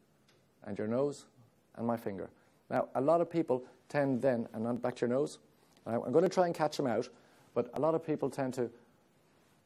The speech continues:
inappropriately move left to right, and the patient's all over the place, and you're all over the place. And it's not a question of, uh, catching someone out, it's a question of depth. What you're trying to get is, can they judge depth? And so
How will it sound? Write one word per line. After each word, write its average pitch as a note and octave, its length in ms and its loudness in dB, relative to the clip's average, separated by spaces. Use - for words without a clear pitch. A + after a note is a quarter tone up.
inappropriately C3 680 0
move A#2+ 260 2
left B2+ 280 2
to - 100 -4
right, A2+ 300 2
and A#2 100 -2
the A#2+ 40 -2
patient's A#2+ 320 -4
all B2 140 6
over A#2 160 6
the A2 60 2
place, A2+ 280 2
and G#2+ 80 -2
you're B2+ 120 4
all G#2+ 100 2
over G#2 120 -2
the G2 60 -6
place. G2+ 220 -6
And A2+ 240 -6
it's - 200 -10
not E3 200 0
a E3+ 60 -2
question E3 380 -2
of, B2 200 -2
uh, A2 220 -2
catching C#3+ 320 -2
someone A2+ 300 -2
out, C3+ 200 0
it's A2 100 -14
a - 40 -18
question C3+ 260 -4
of G2 200 -6
depth. - 320 -2
What - 160 -6
you're A#2 60 -6
trying D#3 240 -2
to D3+ 80 -2
get A#2+ 180 2
is, G#2+ 120 -2
can D3+ 200 -2
they C#3+ 100 4
judge A#2+ 400 0
depth? - 320 -2
And A2+ 160 -6
so A#2+ 300 2